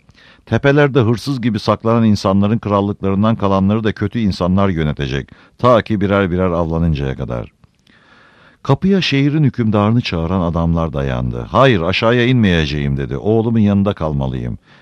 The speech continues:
Her şey bitmeden önce hala konuşma ihtimali var. Fakat buna da bir vakit kalmadı. Kimi isterseniz onu izleyin. Hatta umutları suya düşmüş olsa da gri aptalı bile izleyebilirsiniz. Ben burada kalacağım."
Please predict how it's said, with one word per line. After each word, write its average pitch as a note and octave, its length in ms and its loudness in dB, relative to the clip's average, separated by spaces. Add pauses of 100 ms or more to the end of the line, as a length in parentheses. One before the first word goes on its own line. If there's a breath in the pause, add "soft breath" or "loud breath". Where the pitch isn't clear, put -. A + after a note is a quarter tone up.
Her D3+ 180 4
şey A#2 240 0
bitmeden A2+ 340 0
önce F#2+ 220 2
hala A2 380 2
konuşma F#2+ 460 -2
ihtimali C#2+ 500 -4
var. A#1 200 -6 (340 soft breath)
Fakat C3+ 360 2
buna A#2+ 200 2
da A2 120 0
bir A#2 80 0
vakit G#2 340 -4
kalmadı. D2 560 -2 (600 soft breath)
Kimi F3 220 6
isterseniz D3 560 2
onu A#2 200 4
izleyin. E2+ 340 0
Hatta A#2 320 0
umutları A#2+ 460 0
suya A#2+ 300 -2
düşmüş A#2 320 -6
olsa A2 280 0
da A2+ 80 0
gri A#2+ 340 0
aptalı B2 380 -2
bile G#2 180 0
izleyebilirsiniz. D#2 1000 -4
Ben G#2 220 2
burada F2 260 -2
kalacağım." B1 580 -8